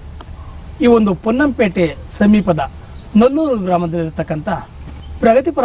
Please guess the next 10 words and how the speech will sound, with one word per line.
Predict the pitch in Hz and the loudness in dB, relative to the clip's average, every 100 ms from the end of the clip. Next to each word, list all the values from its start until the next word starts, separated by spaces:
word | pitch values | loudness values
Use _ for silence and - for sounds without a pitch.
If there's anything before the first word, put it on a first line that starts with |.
| 214 | 2
ರೈತರಂತಹ | 202 190 185 175 170 170 214 - - - - - 156 | 0 -2 -2 -2 -2 -2 -4 -8 -18 -18 -18 -8 -2
ಜಗದೀಶ್ | 175 214 277 220 | 2 2 2 0
ಅವರು | 170 143 - - | -2 -4 -14 -4
ಈ | 208 | 0
ಒಂದು | 190 165 156 | 2 2 0
ಕಾಫಿಯನ್ನು | - 180 - 170 156 147 131 127 - - | 2 0 2 -2 -2 -6 -8 -12 -12 -6
ಬೆಳೀತಾ | 151 160 135 - - - - - - - - - | -4 -2 -6 -10 -14 -14 -16 -16 -16 -16 -14 -8
ಹೆಚ್ಚಿನ | - 202 - 180 | 0 0 4 4
ಅನುಕೂಲತೆಗಳನ್ನು | 160 202 233 240 165 165 156 147 | 4 4 4 2 2 -2 -4 -6
ಪಡ್ಕೊಂಡಿದ್ದಾರೆ. | 143 160 170 151 147 | -6 -2 -2 -2 -6